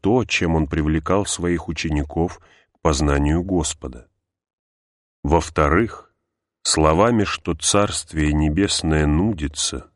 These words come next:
и нужницы восхищают е. Евангелие от Матфея, глава одиннадцатая, стих двенадцатый.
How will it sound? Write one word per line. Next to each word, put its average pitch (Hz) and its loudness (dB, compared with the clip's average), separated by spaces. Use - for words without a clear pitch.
и 87 0
нужницы 76 -2
восхищают 82 -4
е. 65 -10
Евангелие 67 0
от 64 -6
Матфея, 95 -4
глава 73 0
одиннадцатая, 92 -4
стих - -8
двенадцатый. 73 -6